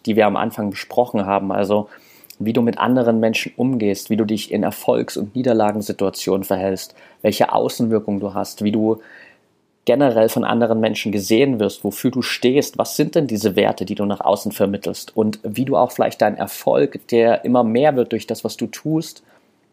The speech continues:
nutzt, um deinen Einfluss auf andere Menschen noch positiver zu gestalten. Einfach weil du weißt, dass dieser Erfolg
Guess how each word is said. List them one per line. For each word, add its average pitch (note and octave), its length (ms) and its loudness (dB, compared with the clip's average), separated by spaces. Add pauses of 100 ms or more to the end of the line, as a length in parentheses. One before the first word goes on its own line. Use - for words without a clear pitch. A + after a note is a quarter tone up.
(220)
nutzt, C3 640 0 (440)
um B2 400 4 (260)
deinen G#2+ 240 2
Einfluss B2 460 -2
auf - 180 -2
andere A#2+ 320 0
Menschen A2 520 -2 (420)
noch A#2 320 0
positiver A2 580 0
zu - 160 -10
gestalten. G2+ 560 0 (220)
Einfach G#2 320 0
weil G#2+ 100 2
du G#2 180 -4
weißt, A#2+ 480 0
dass A2 220 0 (300)
dieser G#2+ 180 2
Erfolg D3 640 2